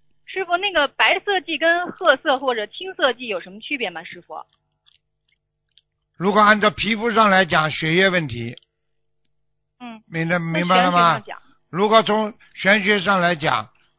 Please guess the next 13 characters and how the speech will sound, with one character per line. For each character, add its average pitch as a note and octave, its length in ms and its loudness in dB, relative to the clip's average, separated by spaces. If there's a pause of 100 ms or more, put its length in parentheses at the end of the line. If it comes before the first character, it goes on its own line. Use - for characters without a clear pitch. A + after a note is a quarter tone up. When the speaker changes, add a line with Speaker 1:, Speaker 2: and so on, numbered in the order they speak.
(140)
Speaker 2:
那 F3+ 500 2 (340)
这 F#3+ 140 2
就 F3+ 140 -2
是 D#3+ 80 -6
天 G#3 320 0
上 F#3+ 180 2
下 F#3+ 220 2
来 D#3+ 160 0
的 D#3+ 140 -4
层 D#3+ 280 -8
次 D3 120 -14
不 D#3+ 140 -10
同。 B2 300 -10